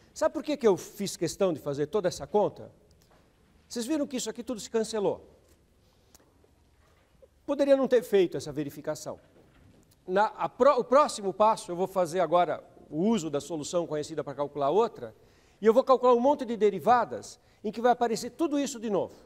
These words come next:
Aí eu vou pular essa parte da conta, porque eu já vi que se cancelou tudo. Olha que interessante.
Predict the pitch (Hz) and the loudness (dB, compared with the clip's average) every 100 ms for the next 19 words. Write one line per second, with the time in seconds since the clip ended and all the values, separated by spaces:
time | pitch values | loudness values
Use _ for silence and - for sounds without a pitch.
0 | _ _ _ _ _ _ _ _ _ _ | _ _ _ _ _ _ _ _ _ _
1 | _ - 170 175 165 175 170 147 131 135 | _ -2 0 0 -2 -6 -2 -2 -2 -8
2 | - 131 117 123 123 - 123 117 - 139 | -8 -6 -6 -8 -12 -10 -12 -12 -10 -6
3 | 143 127 147 135 113 - 135 135 127 135 | -6 -6 -8 -10 -20 -20 -18 -12 -12 -12
4 | 117 110 - _ _ _ _ _ _ _ | -16 -16 -20 _ _ _ _ _ _ _
5 | _ _ - 233 254 247 233 214 190 - | _ _ 2 4 4 -2 0 2 2 0
6 | 156 90 - | -6 -8 -18